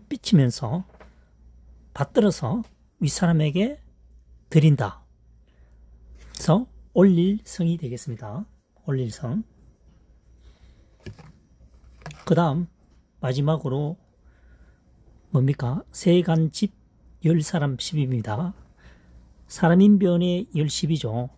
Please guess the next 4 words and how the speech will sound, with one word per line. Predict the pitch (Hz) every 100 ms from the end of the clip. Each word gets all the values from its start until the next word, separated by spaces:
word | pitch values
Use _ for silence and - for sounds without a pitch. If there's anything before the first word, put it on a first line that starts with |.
| -
사람이 | - 196 220 214 196 185 -
열 | 170
명이니까 | 175 190 175 160 156 156 190 208 254 _ - - - _ _ -
당연히 | 110 135 156 165 180 185 202